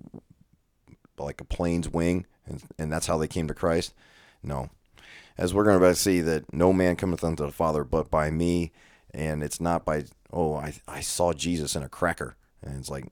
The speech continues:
n-, no, okay. Faith cometh by hearing, and hearing by the word of God. Anyways, <laughs> so verse four, by faith, yeah,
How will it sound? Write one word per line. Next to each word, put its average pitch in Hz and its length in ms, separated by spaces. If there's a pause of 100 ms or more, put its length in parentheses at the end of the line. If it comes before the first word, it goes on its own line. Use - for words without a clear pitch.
n-, 73 220
no, 65 260 (300)
okay. - 220 (1600)
Faith 98 260
cometh 92 200
by 87 160
hearing, 92 320
and 82 100
hearing 98 340
by 80 200
the 78 320 (1040)
word 80 240
of 73 80
God. 73 320 (1080)
Anyways, 73 600 (260)
<laughs> - 280
so 71 360 (880)
verse 95 340
four, 78 520 (880)
by 78 160
faith, 110 500 (240)
yeah, 78 260